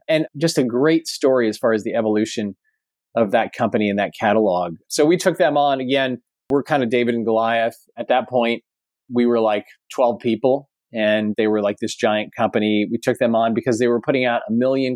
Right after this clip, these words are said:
catalogs per day made from totally unsustainable forest products, mostly in the boreal, some towards the coast of British Columbia,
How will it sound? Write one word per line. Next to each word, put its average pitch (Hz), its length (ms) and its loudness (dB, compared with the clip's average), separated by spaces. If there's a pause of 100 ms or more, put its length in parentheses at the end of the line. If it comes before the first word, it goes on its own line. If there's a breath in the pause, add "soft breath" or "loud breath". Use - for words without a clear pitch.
catalogs 113 480 0 (100)
per 160 120 2
day 95 340 0 (420)
made 120 420 0
from 113 340 0 (120)
totally 131 280 2
unsustainable 104 840 -2 (200)
forest 104 340 0
products, 98 640 -2
mostly 147 340 0
in 147 60 2
the 135 60 2
boreal, 120 500 0
some 131 400 -2 (480)
towards 117 200 0
the 101 120 -14
coast 107 460 -2
of 98 160 -2 (160)
British 107 240 0
Columbia, 101 480 0